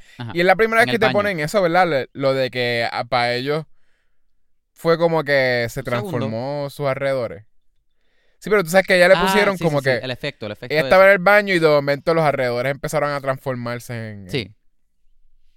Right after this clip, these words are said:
Speaker 1: Sí, sí, es la primera vez que lo vemos.
Speaker 2: Porque
Speaker 1: En ve-,
Speaker 2: creo que la, eh,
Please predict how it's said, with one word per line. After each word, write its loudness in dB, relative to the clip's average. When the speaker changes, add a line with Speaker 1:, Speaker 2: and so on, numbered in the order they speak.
Speaker 1:
Sí, -4
sí, -8
es -6
la -8
primera -8
vez -10
que -12
lo -6
vemos. -14
Speaker 2:
Porque -6
Speaker 1:
En -4
ve-, 0
Speaker 2:
creo 2
que 6
la, 2
eh, 0